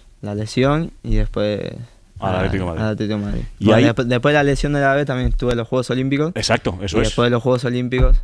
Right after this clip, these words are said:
Speaker 1: ahí fui
Speaker 2: Atlético de Madrid.
Speaker 1: Atlético de Madrid.
Speaker 2: Eh, bueno, allí coincidiste en los Juegos con Julián Álvarez también.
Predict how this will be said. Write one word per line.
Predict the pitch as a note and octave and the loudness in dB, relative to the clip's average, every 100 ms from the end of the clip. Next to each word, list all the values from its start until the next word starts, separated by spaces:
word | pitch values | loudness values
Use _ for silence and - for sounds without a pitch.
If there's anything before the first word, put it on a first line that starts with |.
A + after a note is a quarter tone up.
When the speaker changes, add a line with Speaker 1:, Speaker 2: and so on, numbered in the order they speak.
| - | 0
Speaker 1:
ahí | G#2+ G#2 | -10 -10
fui | G2+ F#2+ | -8 -6
Speaker 2:
Atlético | F#2 F2+ F2 | -4 -4 -6
de | |
Madrid. | D#2+ F2+ | -8 -10
Speaker 1:
Atlético | A#2 G#2 G#2 | -10 -8 -8
de | G2+ | -6
Madrid. | F#2+ F#2+ | -2 0
Speaker 2:
Eh, | F#2 F#2 F#2 F2+ F2+ E2+ | 0 -2 -2 -4 -6 -8
bueno, | F#2 A2 | -2 0
allí | G2 | 0
coincidiste | G2 G#2+ G2+ G#2 | -2 -2 0 0
en | A2+ | -2
los | G2+ | 0
Juegos | A#2 - | -2 -2
con | |
Julián | - G2 G2 | -4 -2 0
Álvarez | G#2 G2+ F#2+ | 0 0 -2
también. | F#2+ G#2+ F3+ | -2 -4 -6